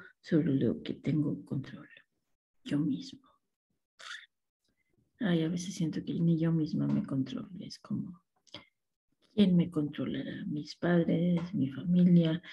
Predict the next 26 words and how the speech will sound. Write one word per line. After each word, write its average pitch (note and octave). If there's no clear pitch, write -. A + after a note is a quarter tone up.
la -
sociedad? D#3
Muy A3+
buena D#3
pregunta. B2+
Sin A3
embargo, G#3
eso A#3
es -
también F#3+
enteramente E3
cierto. -
Soy -
la F#3
única G3
que -
puede -
hacer F#3+
algo F#3
para F3
hacer G3+
las F#3
cosas F3+
de G#2
diferente -
manera. -